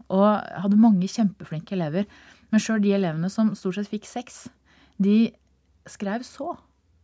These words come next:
Etter alle, hvis, hvis du hadde et adver-, adverbial første setningen, så skrev de så. Og det fascinerte meg, for jeg strøk jo ut. Det er jo, var jo det jeg var drillet til, jeg også, selvfølgelig.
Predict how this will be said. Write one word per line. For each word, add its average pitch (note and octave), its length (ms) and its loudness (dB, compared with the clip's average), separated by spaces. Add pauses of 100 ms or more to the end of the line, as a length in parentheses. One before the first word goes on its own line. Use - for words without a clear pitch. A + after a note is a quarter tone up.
(320)
Etter - 220 -8 (260)
alle, A3 380 0 (680)
hvis, G#3+ 440 -2
hvis C#4 240 -2
du D4+ 120 -4
hadde G#3+ 220 -4
et A3+ 80 -4
adver-, A3+ 260 -4
adverbial A3+ 480 -2
første A3 240 -12
setningen, A#3 320 -8
så B3 160 -16
skrev - 320 -10
de F#3+ 100 -8
så. - 140 -18 (720)
Og G#3 80 -2
det G#3 80 2
fascinerte A3+ 520 0
meg, C4+ 120 -2
for G#3+ 120 0
jeg G3 160 2
strøk - 360 -8
jo D4+ 180 2
ut. - 220 -10
Det G3 160 0
er G#3+ 140 2
jo, B3 180 -2
var D#3 160 4
jo C4+ 80 2
det D#3+ 100 2
jeg D3 140 -2
var D#3+ 100 -6
drillet D#3 340 -4
til, F3 120 -4
jeg D#3+ 160 -6
også, C4+ 140 -10
selvfølgelig. C4 340 -8